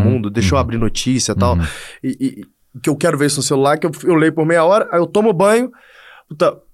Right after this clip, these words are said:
Speaker 1: vou pro meu treino e aí vou mexendo no celular. É o jeito que eu arrumei de hackear
Speaker 2: Aham.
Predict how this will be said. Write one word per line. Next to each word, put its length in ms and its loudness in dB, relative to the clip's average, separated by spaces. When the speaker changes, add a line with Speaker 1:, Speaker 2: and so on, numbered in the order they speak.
Speaker 1:
vou 160 0
pro 120 -4
meu 100 2
treino 480 0
e 100 -2
aí 200 4
vou 400 -2
mexendo 640 -2
no 180 0
celular. 480 0
É 80 0
o 140 2
jeito 380 -2
que 100 -2
eu 60 2
arrumei 280 0
de 140 -4
hackear 680 0
Speaker 2:
Aham. 320 2